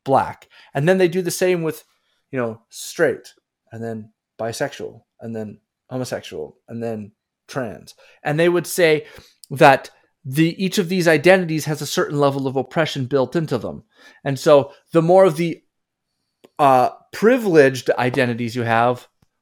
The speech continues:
white, straight, male, heterosexual, et cetera, the more privileged you are, the more oppressed identities you have, um, colored,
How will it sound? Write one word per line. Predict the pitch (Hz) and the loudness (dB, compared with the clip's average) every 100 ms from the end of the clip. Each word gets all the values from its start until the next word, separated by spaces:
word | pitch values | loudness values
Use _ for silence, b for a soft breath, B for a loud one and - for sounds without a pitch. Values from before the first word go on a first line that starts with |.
| _ | _
white, | 117 113 117 - | 0 0 0 -6
straight, | - - 117 117 - - | -18 -6 -4 -4 -8 -12
male, | 104 101 104 - | -8 -8 -8 -12
heterosexual, | 104 104 104 - 101 | -12 -10 -10 -10 -10
et | |
cetera, | - 101 - 107 b b b b - | -8 -8 -6 -10 b b b b -2
the | 156 | 2
more | 156 | 2
privileged | - 277 294 196 139 - | 2 0 2 2 -2 -4
you | 113 | -6
are, | 78 69 - _ _ | -6 -8 -14 _ _
the | - 127 185 | -10 -2 -2
more | 170 160 156 151 143 - _ _ _ - | 2 4 6 6 4 -4 _ _ _ 2
oppressed | 123 123 - 170 185 - | 2 2 4 6 6 0
identities | - 131 131 113 113 110 | -6 -4 -2 -4 -6 -8
you | 117 | -6
have, | 107 101 101 104 - _ _ _ _ _ _ _ _ - - 117 | -4 -2 -2 -6 -12 _ _ _ _ _ _ _ _ -18 -12 -2
um, | 110 107 104 - _ _ _ _ | -2 -2 -4 -12 _ _ _ _
colored, | 127 117 107 107 | -2 -2 -2 -8